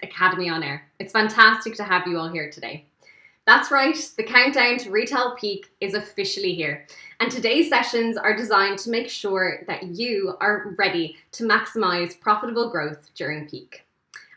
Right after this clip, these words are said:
As you might remember from June's sessions, my name is Sarah Jane Cowman, and I lead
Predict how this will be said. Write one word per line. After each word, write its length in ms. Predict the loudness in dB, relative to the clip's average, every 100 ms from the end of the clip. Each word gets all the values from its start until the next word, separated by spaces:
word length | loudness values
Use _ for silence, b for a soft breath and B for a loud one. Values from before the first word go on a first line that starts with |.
| 2
As 120 | 4
you 80 | 6
might 220 | 6 4
remember 400 | 2 4 4 0
from 180 | 0 0
June's 360 | 0 -4 -2
sessions, 640 | 0 0 0 -2 -4 -6 -2
my 120 | 0
name 220 | 0 0
is 160 | -4 -2
Sarah 260 | 2 2
Jane 220 | 2 -2
Cowman, 420 | -2 -2 -2 -4 -6 b b 2
and 100 | 4
I 60 |
lead 360 | 4 4 2